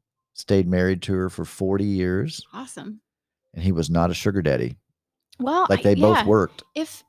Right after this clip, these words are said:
Speaker 2: if it works, it works though, right?
Speaker 1: Yeah.
Speaker 2: Like, I, I have no place to judge that. I
Speaker 1: Yeah.
Speaker 2: really don't.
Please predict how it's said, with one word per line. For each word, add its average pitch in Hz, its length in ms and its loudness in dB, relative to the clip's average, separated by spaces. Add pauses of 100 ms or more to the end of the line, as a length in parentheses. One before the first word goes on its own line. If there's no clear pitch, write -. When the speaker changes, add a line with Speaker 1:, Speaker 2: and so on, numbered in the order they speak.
(260)
Speaker 2:
if 285 180 -12
it 311 120 -4
works, 262 380 -6
it 202 100 -2
works - 320 -4
though, - 280 -8 (140)
right? 254 280 -2 (140)
Speaker 1:
Yeah. - 40 -4
Speaker 2:
Like, 214 300 0 (380)
I, 220 300 -6 (180)
I 220 200 -4
have 220 200 -2
no 165 140 -12
place - 240 -12
to 147 100 -8
judge - 260 -6
that. 50 320 -6
I - 40 -6
Speaker 1:
Yeah. 208 120 -4
Speaker 2:
really 196 220 0
don't. 95 340 -6